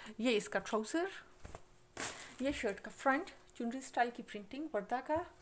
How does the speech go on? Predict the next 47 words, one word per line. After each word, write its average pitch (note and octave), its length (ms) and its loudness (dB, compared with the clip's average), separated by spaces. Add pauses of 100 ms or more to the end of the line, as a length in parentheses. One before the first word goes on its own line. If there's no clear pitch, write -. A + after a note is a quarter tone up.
(460)
ये G#3+ 60 -2
बिल्कुल A3+ 260 -2
करीब B3+ 240 4
से - 140 -2
मैं C#4 140 2
दिखा C#4+ 300 -4
रही C#4+ 120 0
हूँ D4+ 120 -2
ताकि A#3 260 -2
आपको G3 260 0
बेहतर G3+ 280 0
समझ A#3+ 300 0
आ B3 80 6
सके। B3+ 300 0
आप A3+ 140 6
देख B3 160 2
सकती B3 300 0
हैं C4 80 6
वर्दा G3+ 420 4
प्रेट, D#3+ 360 0
ये G#3 240 6
स्टैम्प A#3 420 2
थी B3+ 60 0
इन्होंने G3 220 0
काटी F3+ 320 -6
हुई D#3+ 260 -10
है, C4 200 -2 (380)
मगर G#3+ 140 4
जब G#3+ 360 4
आप G#3 240 8 (320)
पढ़ें G#3 220 6
आराम B3+ 280 10
से G#3+ 140 0
ये G3 160 2
थोड़े G#3 300 8
थोड़े G#3+ 120 6
नज़र G3+ 280 2
आ G3 60 4
रहे G#3 100 2
हैं A3+ 40 4
उससे G3+ 180 -4
पढ़ा F3+ 220 -2
जा - 200 -4
सकता - 340 -6
है। G3 100 -2
अ, - 760 -2
शायद G#3+ 320 12